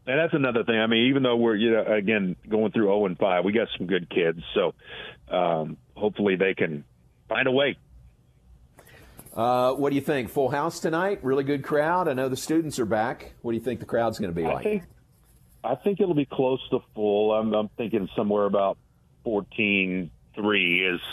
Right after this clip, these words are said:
Speaker 1: would be my guess. I don't think that it'll be completely full, but, um, you know, there's kind of been a, again, a rallying call put out, you know, uh, wear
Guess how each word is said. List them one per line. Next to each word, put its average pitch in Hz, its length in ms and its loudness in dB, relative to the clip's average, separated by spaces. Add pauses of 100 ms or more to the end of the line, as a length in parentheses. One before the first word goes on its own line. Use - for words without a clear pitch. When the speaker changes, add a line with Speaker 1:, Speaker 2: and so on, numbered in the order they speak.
Speaker 1:
would 98 420 -2
be 98 140 2
my 90 280 0
guess. 87 320 0
I 107 60 0
don't 104 200 -2
think 107 160 -2 (180)
that 98 140 2
it'll 95 180 2
be 92 160 -2
completely 113 840 -2 (720)
full, 107 280 2
but, 90 320 -2 (120)
um, 85 380 0 (160)
you 101 100 -6
know, 95 100 0
there's 95 220 -2
kind 107 160 0
of 87 100 -4
been 104 140 -2
a, 95 160 -2 (440)
again, 113 220 -2
a 110 60 2
rallying 117 560 2
call 101 340 0
put 110 160 -2
out, 98 420 0
you 104 140 -6
know, 98 400 2
uh, - 20 2
wear 101 420 0